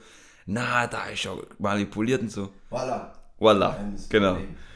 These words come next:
Speaker 1: Und dann sage ich so, „Okay, gut, du, noch“, und jetzt kommt der nächste Punkt, den ich aufgeschrieben habe, der Mensch besteht aus Emotionen, Bewusstsein, also das Bewusstsein, dass er em-, mit Emotionen halt lebt
Speaker 2: Ja.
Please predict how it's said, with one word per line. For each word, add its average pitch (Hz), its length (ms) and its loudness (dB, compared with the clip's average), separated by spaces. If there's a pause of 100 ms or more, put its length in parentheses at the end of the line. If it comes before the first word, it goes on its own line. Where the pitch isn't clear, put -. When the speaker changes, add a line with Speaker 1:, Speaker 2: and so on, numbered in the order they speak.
(360)
Speaker 1:
Und 101 160 2
dann 170 220 8
sage 147 240 6
ich 135 60 2
so, 120 260 4
„Okay, 110 440 4
gut, 98 300 4
du, 151 160 2
noch“, 139 300 2
und 107 260 -2
jetzt 120 200 0
kommt 113 160 0
der 95 80 -2
nächste 110 240 2
Punkt, 113 160 6
den 110 60 2
ich 110 60 4
aufgeschrieben 107 280 2
habe, 104 80 2
der 101 100 2
Mensch 135 300 4
besteht 117 360 0
aus 98 200 2
Emotionen, 101 640 2
Bewusstsein, 107 720 0
also 104 180 0
das 87 260 -6
Bewusstsein, 120 640 -2
dass 104 160 2
er 98 400 4
em-, 101 140 4
mit 98 140 0 (220)
Emotionen 98 720 0
halt - 420 -4 (300)
lebt - 580 0 (160)
Speaker 2:
Ja. 107 120 -8